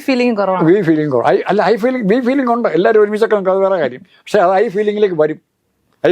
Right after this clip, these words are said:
Speaker 2: ഫീലിംഗ് എന്ന് പറയുമ്പോൾ മറ്റവരെ അപ്പം തന്നെ ഉടക്കും ചിലപ്പോൾ. അങ്ങനെ പറഞ്ഞാൽ തന്നെ ഐ ഫീ-, ഐയുടെ കാര്യമാണോ പറയുന്നതെന്ന് ചോദിക്കും. അത്രയും ഗ്രൂപ്പിസമാണ്. ഗ്രൂപ്പിസം കൊണ്ട്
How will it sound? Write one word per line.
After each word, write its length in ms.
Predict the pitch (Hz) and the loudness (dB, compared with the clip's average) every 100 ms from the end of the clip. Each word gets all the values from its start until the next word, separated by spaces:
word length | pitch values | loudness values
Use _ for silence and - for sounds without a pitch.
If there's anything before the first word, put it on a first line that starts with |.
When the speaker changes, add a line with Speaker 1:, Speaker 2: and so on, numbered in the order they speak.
| 180 | 2
Speaker 2:
ഫീലിംഗ് 220 | 208 202 | 0 0
എന്ന് 100 | 202 | -4
പറയുമ്പോൾ 200 | 202 196 | -4 -2
മറ്റവരെ 260 | 175 202 202 175 | 0 2 0 -2
അപ്പം 140 | 196 202 | -2 -2
തന്നെ 140 | 196 180 | -2 -2
ഉടക്കും 220 | 160 165 160 | -2 -2 -2
ചിലപ്പോൾ. 180 | 143 143 | -2 -4
അങ്ങനെ 140 | 156 143 | -4 -4
പറഞ്ഞാൽ 220 | 147 165 156 | -2 -2 -4
തന്നെ 160 | 123 - _ _ _ 151 | -8 -16 _ _ _ 2
ഐ 40 | 160 | 4
ഫീ-, 140 | 175 147 | 2 2
ഐയുടെ 240 | 165 190 180 | 2 2 2
കാര്യമാണോ 280 | 170 165 170 | 0 0 0
പറയുന്നതെന്ന് 340 | 156 160 190 175 | -2 -4 -4 -4
ചോദിക്കും. 220 | 101 82 _ _ - - | -4 -12 _ _ -20 -6
അത്രയും 280 | - 190 190 226 _ _ 147 | -2 -2 -4 -10 _ _ 0
ഗ്രൂപ്പിസമാണ്. 480 | 180 180 160 104 - _ _ - | 0 0 -2 -6 -12 _ _ -4
ഗ്രൂപ്പിസം 440 | 151 175 190 208 196 | -2 0 0 0 -2
കൊണ്ട് 140 | 190 | -2